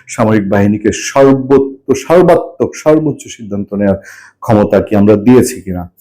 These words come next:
এবং তাকে ফ্রি করা হয়েছে কিনা? তাকে প্রথমে তো আমাদের ভেতর থেকে এই যে রাস্তায় রাস্তায় টহল দেওয়াটা বন্ধ করে আমাদের সীমানার সার্বভৌমত্বের দিকে নজর দিতে হবে। আর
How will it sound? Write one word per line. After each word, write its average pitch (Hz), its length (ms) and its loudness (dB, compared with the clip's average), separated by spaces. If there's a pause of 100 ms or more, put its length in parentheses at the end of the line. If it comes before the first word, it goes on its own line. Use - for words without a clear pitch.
(320)
এবং 131 300 2
তাকে 113 220 0
ফ্রি 185 260 0
করা 120 260 4
হয়েছে 90 200 -4
কিনা? 95 180 -12
তাকে 101 160 -8
প্রথমে 135 400 -6
তো 139 160 0 (260)
আমাদের 107 300 4
ভেতর 113 280 2 (120)
থেকে 107 200 0
এই 95 140 4
যে 90 280 0 (1080)
রাস্তায় 113 420 2
রাস্তায় 120 340 0
টহল 135 340 4
দেওয়াটা 113 260 4
বন্ধ 98 280 -2
করে 101 260 -4
আমাদের 92 240 -6
সীমানার 110 420 -4
সার্বভৌমত্বের 95 760 -4
দিকে 87 140 -6
নজর 87 280 -6
দিতে 85 260 -20
হবে। 87 220 -14 (640)
আর 110 120 2